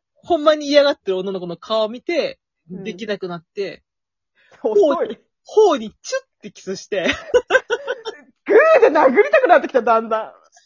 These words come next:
Speaker 1: 指輪を返して、「好きだから」って言って、服を着させて返すっていう。
Speaker 2: <laughs> こ-、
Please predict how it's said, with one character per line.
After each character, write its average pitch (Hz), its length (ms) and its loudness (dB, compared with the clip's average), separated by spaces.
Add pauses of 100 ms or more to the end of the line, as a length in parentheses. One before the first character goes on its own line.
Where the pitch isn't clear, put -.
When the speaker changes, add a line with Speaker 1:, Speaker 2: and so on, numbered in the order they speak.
(600)
Speaker 1:
指 285 340 2
輪 320 120 4
を 349 60 -2
返 285 300 -2
し - 80 -20
て、 233 280 -10 (380)
「好 - 200 -20
き 285 120 -4
だ 233 160 -6
か - 180 -20
ら」 - 80 -20
っ - 20 -20 (280)
て - 40 -14
言 220 100 -10
っ - 20 -20
て、 214 420 -6 (380)
服 - 340 -8
を 202 80 0
着 - 140 -20
さ 196 220 -8
せ - 160 -20
て 254 120 -8
返 160 280 -8
す - 160 -20 (100)
っ - 40 -20
て 139 60 -18
い 135 140 -10
う。 196 80 -8
Speaker 2:
<laughs> - 80 -20 (3500)
こ-、 - 80 -8